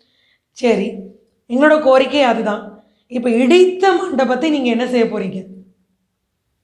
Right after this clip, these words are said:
இடிச்ச அதிகாரியை பதவி நீக்கம் செய்வீங்களா? இல்ல பிளான் போட்ட அதிகாரியை பதவி நீக்கம் செய்வீங்களா? இதை கண்டுக்காம விட்ட அதி-,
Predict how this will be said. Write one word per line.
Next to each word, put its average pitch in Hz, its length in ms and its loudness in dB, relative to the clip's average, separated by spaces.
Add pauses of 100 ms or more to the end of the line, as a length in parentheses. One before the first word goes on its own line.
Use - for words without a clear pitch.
(1160)
இடிச்ச 247 320 0
அதிகாரியை 254 460 2
பதவி 233 280 0
நீக்கம் 208 260 -4
செய்வீங்களா? 190 440 -4 (600)
இல்ல 220 140 -2
பிளான் 247 320 2
போட்ட 277 220 0
அதிகாரியை 240 400 2
பதவி 214 220 -2
நீக்கம் 220 280 -4
செய்வீங்களா? 190 420 -6 (420)
இதை 247 160 -2
கண்டுக்காம 269 560 2
விட்ட 262 260 -2
அதி-, 226 200 0